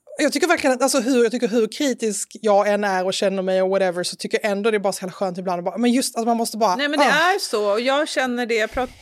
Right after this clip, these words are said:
Speaker 2: vi pratar ju med varandra ganska mycket fram och tillbaka, att ofta hennes perspektiv, alltså, hon,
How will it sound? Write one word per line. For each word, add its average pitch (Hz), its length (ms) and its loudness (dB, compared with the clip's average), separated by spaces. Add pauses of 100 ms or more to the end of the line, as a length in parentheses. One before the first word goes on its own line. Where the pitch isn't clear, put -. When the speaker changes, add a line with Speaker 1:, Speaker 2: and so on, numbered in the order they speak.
(180)
Speaker 2:
vi 247 100 -8 (600)
pratar 254 300 -4
ju 214 160 -8 (100)
med 214 360 -8
varandra 202 260 -2
ganska 202 240 -8
mycket 220 360 -8 (220)
fram 180 200 -4
och 165 80 -12
tillbaka, 175 400 -2
att 196 160 -12 (180)
ofta 233 320 -4
hennes 262 300 -4
perspektiv, 214 640 -6
alltså, 247 220 -4
hon, 254 500 -2